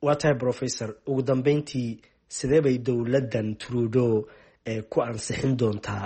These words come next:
sharciyada ay rabto inay dhaqan geliso, eh, maadaama aysan haysan, eh, codad aqlabiyada oo ay ku marsiiso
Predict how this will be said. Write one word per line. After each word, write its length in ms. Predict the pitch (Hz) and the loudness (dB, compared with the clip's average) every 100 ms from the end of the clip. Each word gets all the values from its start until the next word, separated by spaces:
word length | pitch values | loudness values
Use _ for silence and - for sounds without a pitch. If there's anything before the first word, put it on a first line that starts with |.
| - | -6
sharciyada 600 | - 117 107 113 127 120 | -4 -2 -4 0 0 2
ay 120 | 104 104 | -2 -6
rabto 360 | 98 104 - 120 | -8 -8 -2 -2
inay 240 | - 120 113 | 0 -2 0
dhaqan 320 | 127 123 113 | -2 -2 -4
geliso, 380 | 107 104 110 127 - - - _ _ _ | -4 -4 -2 -2 -2 -10 -20 _ _ _
eh, 120 | 113 107 | -4 -2
maadaama 460 | 113 110 135 127 | -4 -2 -2 -2
aysan 320 | 110 113 - 120 | -4 -4 -2 -2
haysan, 420 | 110 107 107 101 - _ _ - | -2 -6 -6 -10 -12 _ _ -12
eh, 100 | 117 - | -12 -6
codad 300 | 110 120 127 | 0 2 2
aqlabiyada 760 | - 117 120 120 113 117 123 113 104 | -2 -6 -4 -2 0 2 2 0 -4
oo 100 | 110 107 | -6 -6
ay 140 | 110 | -6
ku 160 | - 147 | -2 0
marsiiso 540 | 131 113 - 104 - | 2 0 -2 0 0